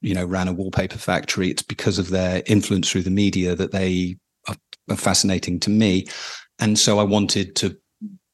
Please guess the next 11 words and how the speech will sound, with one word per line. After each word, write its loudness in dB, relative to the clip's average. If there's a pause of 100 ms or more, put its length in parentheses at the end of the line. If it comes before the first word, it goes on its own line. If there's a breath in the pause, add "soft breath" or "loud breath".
(140)
show 2
that -2
at -4
its, 0
you 0
know, -2 (580)
most 2
important 0
moment. 0
And, -6
um, -2